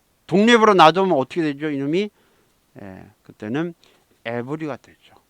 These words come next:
예, 에브리가 됩니다. 그럼 어떨 때가 독립적이지 않으냐? 그거는 이제 다른 철자는 같이 있을 때, 뭐 예를 들어서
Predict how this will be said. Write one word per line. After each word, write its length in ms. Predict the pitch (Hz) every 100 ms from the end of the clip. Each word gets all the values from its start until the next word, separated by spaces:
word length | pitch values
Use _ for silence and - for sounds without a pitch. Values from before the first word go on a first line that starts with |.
| _ _ _
예, 460 | 92 _ _ - 113
에브리가 360 | 117 123 110
됩니다. 300 | - _ _ _ _ _ _ -
그럼 160 | 202 160
어떨 300 | 151 233 202
때가 160 | 214
독립적이지 720 | 170 170 180 151 170 151 143 160
않으냐? 540 | 110 120 117 120 95 _ _ - - _ _ _ _
그거는 600 | 120 120 113 127 143 104
이제 260 | 98 107 101 -
다른 420 | - - 175 202
철자는 460 | 175 180 165 147 -
같이 340 | 110 - 135
있을 240 | 101 95
때, 260 | 90 95 92
뭐 200 | - 160
예를 280 | 170 170 160
들어서 400 | 143 135 139 -